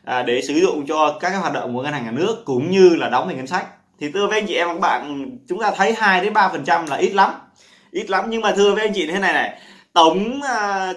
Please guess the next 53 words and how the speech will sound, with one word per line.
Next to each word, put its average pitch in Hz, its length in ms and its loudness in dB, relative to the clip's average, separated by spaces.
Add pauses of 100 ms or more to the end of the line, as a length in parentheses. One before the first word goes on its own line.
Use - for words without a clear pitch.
tính 208 160 -6
tôi, 226 140 6
chúng 247 80 -6
tôi 254 180 2
tính 247 140 -4
sơ 247 360 4
bộ 185 280 2
là 147 80 -2
tổng 170 280 2
huy 233 160 2
động, 170 300 0
tức - 60 -6
là 196 140 -4
tổng 143 220 -4
cái 196 140 -4
tiền, 147 460 -6 (100)
cái 185 160 -2
tiền 151 240 4
huy 180 100 2
động 135 280 -4
của 143 400 0 (400)
toàn 175 240 4
xã 147 120 -2
hội 165 260 -2 (220)
mà 127 280 -6 (100)
của 127 80 -4
tất 220 160 -4
cả 131 160 -4
các, 175 80 -12 (100)
các 190 180 -8
tổ - 80 -6
chức 180 180 -4
tín 190 60 0
dụng 120 240 0
thì 127 80 -6
nó 143 120 -4
nằm 135 260 0
ở 131 120 -2
khoảng 120 200 -2
đâu 156 120 0
đó 143 260 0
từ 139 120 -2
sáu 185 300 0
tới 233 160 0
bảy 147 260 0
triệu - 200 -4
tỷ. 131 280 -6 (720)
Từ 147 100 -2
sáu 160 180 0
tới 196 100 -2
bảy 147 360 -2
triệu 117 140 -4
tỷ. 123 360 -6